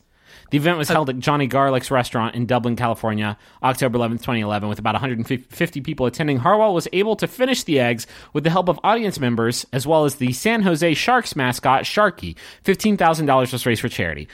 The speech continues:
So many things in that paragraph. Like, I could spend, I could write a fucking, like, a straight up Rush Limbaugh, like, let's dig into the conspiracy book about this single fucking paragraph of the Smash Mouth Wiki article.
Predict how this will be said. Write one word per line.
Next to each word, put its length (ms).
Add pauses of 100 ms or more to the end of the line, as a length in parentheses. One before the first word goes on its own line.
(160)
So 320
many 160
things 300
in 20
that 140
paragraph. 500
Like, 140
I 80
could 160
spend, 240
I 120
could 200
write 280
a 80
fucking, 420
like, 440 (760)
a 60
straight 440
up 340 (340)
Rush 320
Limbaugh, 720
like, 480 (320)
let's 420
dig 280
into 200
the 100
conspiracy 840
book 400
about 240
this 160
single 380
fucking 300
paragraph 360
of 80
the 100
Smash 340
Mouth 180
Wiki 300
article. 480